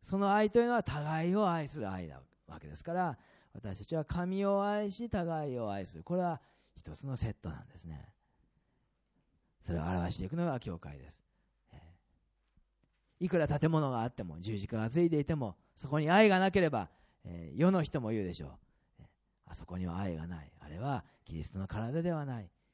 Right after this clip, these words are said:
でも建物がなくても、十字架がついていなくても、私たち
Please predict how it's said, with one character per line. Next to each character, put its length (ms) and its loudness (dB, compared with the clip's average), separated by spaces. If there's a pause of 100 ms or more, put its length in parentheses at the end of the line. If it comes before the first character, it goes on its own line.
(200)
で 60 0
も 100 0
建 260 10
物 200 10
が 100 6
な 100 4
く 60 -2
て 80 -2
も、 160 0 (160)
十 220 4
字 120 2
架 120 2
が 200 6
つ 160 -4
い 100 2
て 120 2
い 60 2
な 120 4
く 60 -8
て 100 6
も、 220 6 (460)
私 380 4
た 100 4
ち 320 2